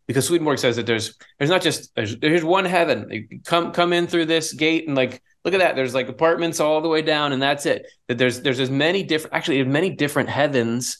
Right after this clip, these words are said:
as there are individual people, 'cause nobody's experience of heaven is exactly the same. But there are people who, with whom you share as much, enough affinity that there are these different communities. And, and every community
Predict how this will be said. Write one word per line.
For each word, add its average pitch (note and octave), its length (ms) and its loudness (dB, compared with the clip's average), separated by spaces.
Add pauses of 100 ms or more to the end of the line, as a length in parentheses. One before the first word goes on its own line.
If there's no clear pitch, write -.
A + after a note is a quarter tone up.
(260)
as C3 180 2
there B2+ 160 4
are B2 160 4
individual A#2+ 460 -2
people, - 360 -4
'cause A2 140 -6
nobody's B2+ 320 0
experience A#2+ 640 -2
of A2 80 -6
heaven G#2+ 240 -2
is G2 80 -4
exactly B2+ 540 -2
the A2 100 0
same. G2 440 -4 (280)
But C3+ 140 -2
there C#3 80 2
are C3+ 60 2
people D#3 260 -2
who, B2 340 -2
with C3+ 160 -2
whom B2+ 180 0
you A2+ 60 0
share C#3 480 -2
as B2+ 100 -4
much, A#2+ 260 0
enough B2 220 0
affinity C#3 500 0
that A2 260 -2 (240)
there A2+ 80 -2
are A#2 40 2
these A2 140 -2
different A2+ 280 -4
communities. A#2 720 -4 (120)
And, A#2 120 -4
and B2 140 -2
every D#3 260 0
community D3+ 640 -2